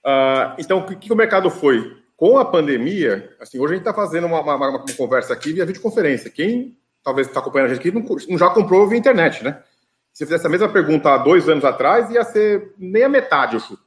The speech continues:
Eu mesmo, se eu comprei, que eu não comprava, né? Então, o que aconteceu no mercado? Que a, que a barra amarela aí, que você vê,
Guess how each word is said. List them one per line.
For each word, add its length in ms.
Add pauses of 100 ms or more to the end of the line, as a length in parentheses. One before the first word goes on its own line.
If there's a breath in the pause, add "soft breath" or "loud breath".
(140)
Eu 140
mesmo, 260
se 80
eu 160
comprei, 220
que 80
eu 80
não 80
comprava, 420 (200)
né? 100 (720)
Então, 100
o 40
que 60
aconteceu 440
no 60
mercado? 640
Que 80
a, 160
que 120
a 40
barra 540
amarela 540
aí, 140
que 40
você 220
vê, 400